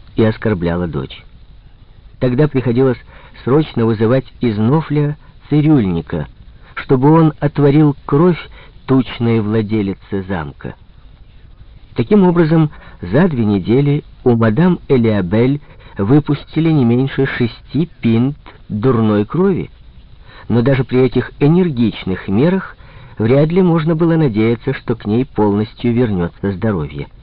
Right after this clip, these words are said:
Оба брата, а особенно старший Жан, обращались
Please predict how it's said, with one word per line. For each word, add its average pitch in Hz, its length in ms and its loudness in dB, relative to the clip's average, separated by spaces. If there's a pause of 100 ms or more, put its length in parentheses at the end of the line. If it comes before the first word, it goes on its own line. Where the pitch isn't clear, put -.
(880)
Оба 208 220 2
брата, 143 460 0 (280)
а 117 180 0
особенно 147 400 0
старший 110 540 -4
Жан, 98 360 -4 (380)
обращались 156 640 -2